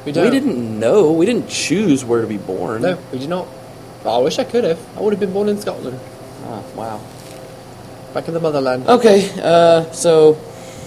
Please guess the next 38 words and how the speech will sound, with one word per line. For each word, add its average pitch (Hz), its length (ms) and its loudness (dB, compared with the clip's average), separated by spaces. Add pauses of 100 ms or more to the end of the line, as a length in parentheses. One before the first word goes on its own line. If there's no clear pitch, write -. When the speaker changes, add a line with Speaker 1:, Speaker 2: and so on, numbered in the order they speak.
(300)
Speaker 1:
that, 127 220 -6 (680)
never 101 160 -10
mind. 85 220 -12 (720)
Texas. - 580 -8 (120)
Food. 135 260 0 (280)
Food, 170 220 2
we're 117 140 4
on 120 160 2
Speaker 2:
Food. 139 240 0
Speaker 1:
food. - 0 - (400)
Wow, 117 160 2
Speaker 2:
Colin. 117 80 2
Speaker 1:
that 147 100 2
was 110 80 -2
a 98 140 -4
rabbit 113 260 -2
trail 98 280 -4
there. 98 200 -4 (160)
Speaker 2:
Colin, 147 320 -2
please. 151 240 -6
Speaker 1:
Yeah, 143 120 -2 (400)
okay. 117 200 -8
Speaker 2:
Best 170 340 0
and 151 180 -4
worst. 139 440 -6 (640)
Speaker 1:
Best 139 380 2
and 123 320 -4
worst. 104 420 -4 (140)
These 127 160 -8
need 196 160 -2
to 190 40 0
be 170 120 0
local 123 500 2
flavors, 98 720 -4
I 92 60 -2
feel 98 260 -4
like. 92 320 -4 (260)
Speaker 2:
Yes. - 360 -8